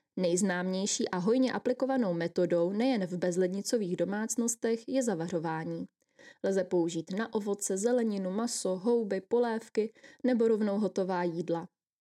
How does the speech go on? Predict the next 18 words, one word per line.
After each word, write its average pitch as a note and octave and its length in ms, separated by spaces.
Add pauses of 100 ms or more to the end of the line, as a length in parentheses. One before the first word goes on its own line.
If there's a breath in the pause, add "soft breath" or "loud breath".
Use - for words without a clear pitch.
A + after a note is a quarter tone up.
Jde F#3+ 180
též G3+ 340
o F3 100
vhodnou G#3 400
variantu G#3+ 500
pro A3+ 240
uchování G#3+ 580
menších F#3+ 420
porcí G3+ 380
jídel, F3+ 560 (400 loud breath)
jestliže C4+ 360
nám F#3+ 220
přeci A#3 340
jenom G3 280
něco F3+ 240
zbyde. D#3+ 360 (840)
Následuje B3+ 500
sušení. F#3+ 580